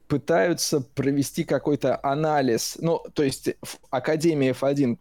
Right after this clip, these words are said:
многие сейчас поют дифирамбы, что вот такая серия прогрессивная, да вы посмотрите, да вот они с Ф один будут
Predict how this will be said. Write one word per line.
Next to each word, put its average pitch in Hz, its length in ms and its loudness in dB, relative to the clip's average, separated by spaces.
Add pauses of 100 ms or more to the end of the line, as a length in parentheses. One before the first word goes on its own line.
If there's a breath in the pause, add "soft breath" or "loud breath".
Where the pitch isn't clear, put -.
многие 127 460 0
сейчас - 340 -2
поют 117 320 0
дифирамбы, 196 560 0
что - 200 -6
вот 147 440 0
такая - 320 -8
серия - 520 0
прогрессивная, - 880 -4
да - 80 -10
вы 180 100 -12
посмотрите, - 720 -4
да 107 100 0
вот 113 180 0
они 110 260 0
с - 200 -4
Ф 113 160 -2
один 131 440 2
будут 117 260 -4